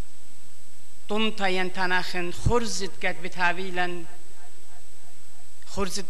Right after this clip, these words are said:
م-، مورب آودوتا خرزت قد بتهويلن بداتت بت-، ما رخن جو آودوتا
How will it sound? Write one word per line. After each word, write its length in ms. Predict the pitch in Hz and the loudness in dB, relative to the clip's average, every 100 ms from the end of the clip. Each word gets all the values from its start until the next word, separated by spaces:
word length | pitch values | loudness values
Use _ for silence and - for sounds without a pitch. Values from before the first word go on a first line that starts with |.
| 190 | 0
م-، 460 | 190 - - - | 0 0 0 0
مورب 640 | 175 190 180 185 233 233 208 | 0 0 0 0 0 2 0
آودوتا 480 | 185 185 190 180 | 0 0 0 0
خرزت 520 | 180 - 196 190 - 190 | 0 0 0 0 0 0
قد 80 | 165 | 0
بتهويلن 680 | 180 185 180 180 196 185 180 - - - - | 0 0 0 -2 -2 -2 0 0 0 0 0
بداتت 560 | 143 208 220 170 160 - - | 0 2 2 2 0 0 0
بت-، 320 | 165 - - - - - - - | 0 0 0 0 0 0 0 2
ما 140 | 175 | 2
رخن 260 | 185 190 185 | 2 2 0
جو 120 | 180 | 0
آودوتا 600 | 175 170 165 175 175 160 | 0 0 0 0 0 -2